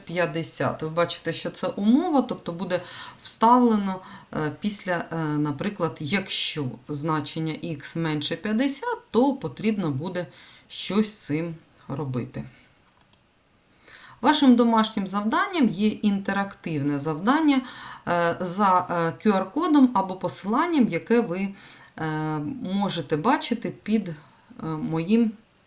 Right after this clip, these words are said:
відео, в описі мого відео сьогоднішнього уроку. І на завершення ще я вам хочу показати програму з роботом в середовищі Scratch. Перейдемо в середовище Scratch.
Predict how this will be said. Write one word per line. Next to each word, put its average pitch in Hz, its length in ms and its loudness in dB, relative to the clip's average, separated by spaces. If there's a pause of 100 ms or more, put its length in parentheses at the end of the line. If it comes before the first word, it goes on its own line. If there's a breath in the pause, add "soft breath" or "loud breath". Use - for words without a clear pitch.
відео, 147 440 -2
в 156 80 0
описі 156 360 -4
мого 156 280 -2
відео 269 380 4 (360 loud breath)
сьогоднішнього 180 920 -2 (480 loud breath)
уроку. 151 480 -2
І 302 120 4
на 269 160 8
завершення 285 600 4
ще 240 180 0
я 190 80 0
вам 185 180 -2
хочу 214 300 -2
показати 277 880 0 (420 loud breath)
програму 247 880 4 (180)
з 156 200 -2
роботом 240 580 4
в 226 100 -4
середовищі 151 800 -4
Scratch. - 540 -10 (1120 soft breath)
Перейдемо 156 520 -2
в - 80 -8
середовище 247 680 -2
Scratch. 359 540 -10